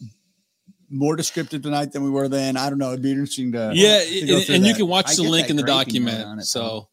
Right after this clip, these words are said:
Speaker 1: On the nose,
Speaker 2: it
Speaker 1: yeah.
Speaker 2: was, it was number forty-two when we used to keep score of videos. It was our number
Speaker 1: Episode number
Speaker 2: forty,
Speaker 1: forty-two?
Speaker 2: forty-two.
Speaker 1: All right.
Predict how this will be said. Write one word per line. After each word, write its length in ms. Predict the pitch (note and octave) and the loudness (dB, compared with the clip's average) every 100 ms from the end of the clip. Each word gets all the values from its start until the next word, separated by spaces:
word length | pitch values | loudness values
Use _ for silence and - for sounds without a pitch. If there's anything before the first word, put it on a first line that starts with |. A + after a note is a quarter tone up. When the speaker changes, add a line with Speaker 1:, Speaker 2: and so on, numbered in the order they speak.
| - | -10
Speaker 1:
On 80 | A#2+ | -8
the 60 | |
nose, 320 | A2+ A2+ B2+ - | -6 -6 -6 -2
Speaker 2:
it 80 | D#3+ | 0
Speaker 1:
yeah. 60 | |
Speaker 2:
was, 140 | F3 D3+ | 0 2
it 120 | F3+ | 4
was 240 | F3+ D#3+ | 6 4
number 200 | F3 E3+ | 2 0
forty-two 720 | - F3+ F3+ F3 - D3+ G2 _ _ | -2 -2 0 0 0 0 -2 _ _
when 180 | C#3 C#3 | 0 4
we 80 | C#3+ | 4
used 160 | C#3+ | 2
to 60 | C#3 | -4
keep 240 | - C#3 | -8 -4
score 340 | - C#3 C3+ A#2+ | -2 0 0 -2
of 100 | A2 | -4
videos. 400 | A#2 G2+ - - | -6 -8 -14 -12
It 40 | |
was 140 | C3+ B2+ | -10 -6
our 80 | |
number 100 | A#2+ | -4
Speaker 1:
Episode 220 | C#3+ D3+ C3+ | -2 -2 -2
number 160 | C3 | -4
Speaker 2:
forty, 220 | B2 B2+ | -4 -4
Speaker 1:
forty-two? 320 | C3+ C3+ C3+ G#2+ | -2 -2 -4 -6
Speaker 2:
forty-two. 240 | _ - | _ -14
Speaker 1:
All 60 | C3 | -12
right. 140 | E3+ | -12